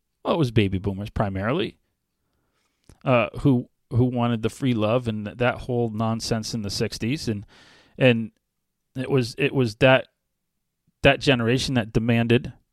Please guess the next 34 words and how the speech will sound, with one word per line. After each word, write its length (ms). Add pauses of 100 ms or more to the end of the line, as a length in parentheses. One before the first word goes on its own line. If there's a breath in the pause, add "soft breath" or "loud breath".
(720)
and 200
was 140
provided 600
with 400 (680)
no 240
f-, 220
you 280
know, 320
no 180
fault 300
divorce, 480
and 200 (600 soft breath)
let's 200
just 240 (880)
have 420 (240)
rampant 440
divorce 600 (380)
in 180
the 320 (760)
late 200
seventies 480
and 80
eighties, 440 (640)
early 340
eighties, 360 (540)
right? 140
That 80
was 120
the 80
baby 240
boomers 320
that 140
did 140
that. 160